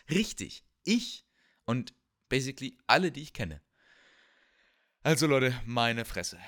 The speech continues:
Was, was soll das? Ähm, ja. Wir stehen jetzt alle früh auf und sind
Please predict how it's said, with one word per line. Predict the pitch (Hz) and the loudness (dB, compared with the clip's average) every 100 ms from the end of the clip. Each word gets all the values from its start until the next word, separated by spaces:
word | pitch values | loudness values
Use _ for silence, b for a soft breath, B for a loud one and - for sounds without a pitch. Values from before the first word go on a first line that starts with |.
| - | -10
Was, | 98 120 - - - - | -4 0 0 0 -4 -4
was | 110 | -6
soll | - 76 | -4 -10
das? | - - - - | -10 -8 -10 -6
Ähm, | 104 107 104 101 _ _ _ _ _ _ _ _ _ - | -2 -2 -4 -10 _ _ _ _ _ _ _ _ _ -6
ja. | - 247 - - _ _ _ _ _ _ _ _ _ _ _ _ - | 2 4 2 -8 _ _ _ _ _ _ _ _ _ _ _ _ -6
Wir | 127 | -4
stehen | - 113 | -2 -4
jetzt | 110 - | -6 -4
alle | 120 | -4
früh | - 117 | -2 0
auf | 92 143 - _ _ | 0 -2 -8 _ _
und | 110 107 101 - - | -6 -6 -6 -12 -14
sind | 107 107 | -10 -10